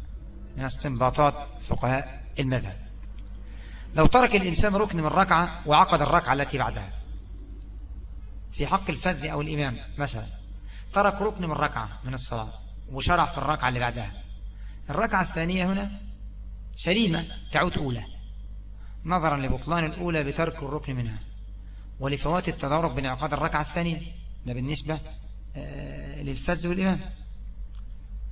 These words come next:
لكن في حالة الإمام ينشأ عن ذلك انقلاب ركعات المأمومين كذلك تبعا لإمامهم، ويلزم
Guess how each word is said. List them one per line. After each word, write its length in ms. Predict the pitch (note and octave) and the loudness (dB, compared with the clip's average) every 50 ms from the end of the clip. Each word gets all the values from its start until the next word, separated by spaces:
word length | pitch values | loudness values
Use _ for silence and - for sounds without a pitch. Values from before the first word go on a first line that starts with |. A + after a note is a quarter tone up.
| - - - - | -6 -6 -4 -4
لكن 180 | C3 B2+ D#3 C#3+ | -2 -2 -2 -2
في 140 | - - | 0 2
حالة 240 | D3+ G3 A#3+ G#3+ - | 4 4 4 4 2
الإمام 400 | G3+ F3+ E3+ E3 F3 F#3 F#3+ F#3+ F#3 - - - | 2 4 4 6 6 6 6 4 2 -2 -2 2
ينشأ 360 | - E3+ G#3 G3+ - - E3 | 4 6 6 6 6 4 4
عن 220 | D#3 D3 C#3+ C#3 B2+ | 2 2 0 0 2
ذلك 300 | E3 F3 E3 D#3+ E3 D#3+ | 2 2 2 2 0 0
انقلاب 460 | D3 C3 - - D3+ E3 F3+ E3+ D3+ | -2 -2 0 2 4 6 6 6 6
ركعات 440 | D3 C#3+ C#3 - C3+ D3+ F#3+ F#3+ F#3+ | 4 2 4 6 6 6 6 6 4
المأمومين 520 | E3+ E3 D#3+ D#3+ E3 D#3 D#3 E3 F#3 F3+ | 0 2 0 0 0 0 0 0 0 0
كذلك 580 | - E3 D3+ C#3+ F3 F#3 F#3 - - - - - - - - - - - - | 2 0 2 4 4 4 4 2 -2 -4 -6 -6 -4 -4 -4 -4 -4 -2 0
تبعا 260 | E3 E3 D#3+ C3+ C#3+ | 2 4 4 4 2
لإمامهم، 640 | C3+ C3 D3 D3+ C#3 C#3 C3+ C3+ C#3 C#3 C3+ B2 B2+ - - - - - - - - - - - - - - | 2 0 -2 -2 -2 0 0 0 0 0 0 -2 -4 -6 -8 -10 -10 -10 -8 -10 -8 -10 -10 -10 -10 -10 -6
ويلزم 640 | - C#3 D#3 F#3 G#3+ G#3+ F#3 C3 B2+ E3 E3+ E3 D#3 | 0 2 4 4 4 4 2 0 2 2 2 2 0